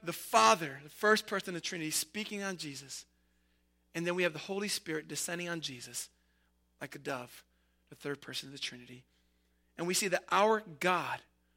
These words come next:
one God, three in person, unique, is there at the beginning of Jesus'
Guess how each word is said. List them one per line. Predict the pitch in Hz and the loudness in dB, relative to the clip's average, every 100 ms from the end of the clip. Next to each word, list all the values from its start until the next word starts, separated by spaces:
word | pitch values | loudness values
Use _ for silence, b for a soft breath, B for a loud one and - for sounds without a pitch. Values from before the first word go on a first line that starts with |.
| _ | _
one | 147 185 233 | 0 0 2
God, | 165 156 131 131 _ _ _ _ | 0 0 -2 -8 _ _ _ _
three | - 175 208 | -10 -6 -4
in | 202 | -6
person, | - 139 - 143 135 _ _ _ _ _ | -10 -8 -6 -6 -10 _ _ _ _ _
unique, | 151 156 175 196 - - _ _ _ _ _ _ - | -8 -4 -2 -4 -6 -12 _ _ _ _ _ _ -10
is | 143 135 | -8 -2
there | 165 180 185 185 - | 2 4 4 2 -4
at | 156 | -10
the | 151 | -8
beginning | 165 143 170 180 180 | -10 -4 -4 -4 -4
of | 156 139 | -8 -6
Jesus' | 147 175 165 156 151 | -2 -2 -2 -6 -10